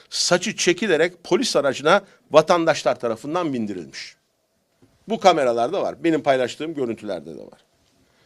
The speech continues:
Şimdi benim bu bahse konu görüntüyü paylaşmamın ardından olay yerindeki polisler görevi ihmal suçlamasıyla açığa alınmış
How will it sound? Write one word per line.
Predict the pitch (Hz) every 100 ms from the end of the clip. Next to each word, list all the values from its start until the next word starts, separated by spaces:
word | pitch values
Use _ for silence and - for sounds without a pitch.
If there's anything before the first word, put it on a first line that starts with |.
| _ _ _ _ _ _
Şimdi | - 202 143
benim | 214 302
bu | 320 277
bahse | 170 175 - 254
konu | 220 196
görüntüyü | 170 170 156 135 143
paylaşmamın | 135 165 170 143 147 127 131
ardından | 160 151 160 151 170 190 -
olay | 151 214 254 196
yerindeki | 156 135 120 - 120
polisler | 175 180 - 196 214 - _ _ -
görevi | 120 190 226 220 202
ihmal | 165 165 240 233
suçlamasıyla | - 160 175 151 139 - 131 104 -
açığa | 117 - 202
alınmış | 226 240 240 240 247 -